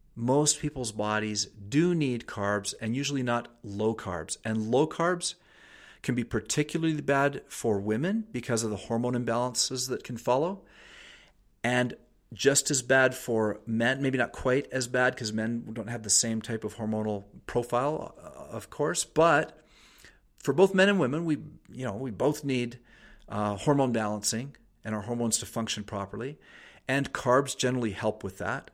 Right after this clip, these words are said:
Um, a lot of people will get lethargic when they go off of carbs 'cause they, they, uh, their body just processes carbs better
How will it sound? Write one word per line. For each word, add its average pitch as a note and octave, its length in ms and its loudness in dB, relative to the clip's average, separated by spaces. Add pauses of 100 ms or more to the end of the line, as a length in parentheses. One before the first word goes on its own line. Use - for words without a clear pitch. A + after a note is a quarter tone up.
(640)
Um, A2 360 0
a B2 80 0
lot B2+ 220 8
of C#3+ 60 2
people C#3+ 440 4
will A2 260 2
get A2+ 200 -4
lethargic A#2 840 0 (640)
when A#2+ 240 0
they A#2+ 120 0
go A#2 160 0
off A2+ 180 0
of A2 120 -12
carbs D#3 680 0
'cause G#2+ 120 -6
they, G#2+ 240 0
they, G#2 400 -2
uh, G2+ 200 0
their G#2+ 140 -2
body A2+ 260 0
just A2 240 -4
processes A2 840 2
carbs A2 460 -4
better D#3 440 -2